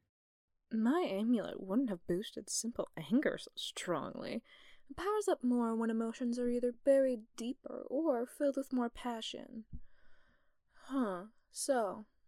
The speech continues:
which is it? Or maybe it's both.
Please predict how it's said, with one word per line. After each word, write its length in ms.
which 260
is 280
it? 280
Or 560
maybe 240
it's 260
both. 760